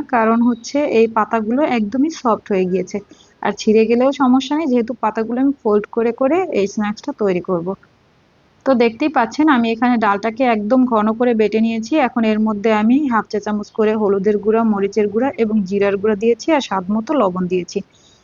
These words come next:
এখানে আর বাড়তি কোনো মশলা দেওয়ার দরকার নেই, তবে আপনারা চাইলে একটু পেঁয়াজ বাটা দিতে পারেন।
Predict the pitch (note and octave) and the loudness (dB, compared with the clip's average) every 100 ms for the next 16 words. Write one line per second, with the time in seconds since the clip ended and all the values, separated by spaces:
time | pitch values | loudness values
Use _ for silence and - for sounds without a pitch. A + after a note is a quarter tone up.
0 | _ C#4+ D4+ D4+ D4 C4+ G#3+ G#3 G3+ B3 | _ 0 4 4 4 2 -2 -2 -4 -4
1 | C#4 C#4 A#3 G3+ A#3 A3+ C4 B3 B3 B3 | 0 2 2 0 -4 -2 0 0 -2 -2
2 | A3 A#3+ C4+ B3 A3 G3+ A3+ A3+ A#3 B3+ | 0 0 0 0 2 0 0 -2 0 2
3 | B3+ B3+ B3+ - A3+ A#3+ A#3+ B3+ C4 A#3+ | 2 2 -6 -2 2 2 0 0 0 0
4 | A#3 C4+ A#3+ G#3+ | -2 -2 0 2